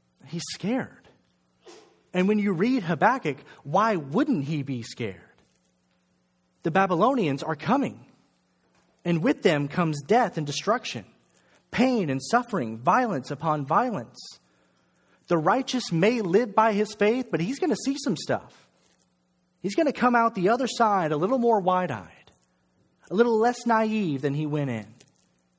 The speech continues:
And Habakkuk is afraid of what's about to happen.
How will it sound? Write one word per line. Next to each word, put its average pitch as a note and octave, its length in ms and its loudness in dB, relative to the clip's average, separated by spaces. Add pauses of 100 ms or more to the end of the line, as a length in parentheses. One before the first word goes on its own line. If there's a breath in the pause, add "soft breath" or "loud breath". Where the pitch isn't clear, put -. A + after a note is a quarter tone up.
(520)
And E3+ 120 0
Habakkuk F#3+ 500 -4
is - 120 -4
afraid E3+ 520 -2
of A2+ 100 -10
what's A#2+ 180 -10
about G2+ 240 -10
to G#2 60 -14
happen. F#2 280 -20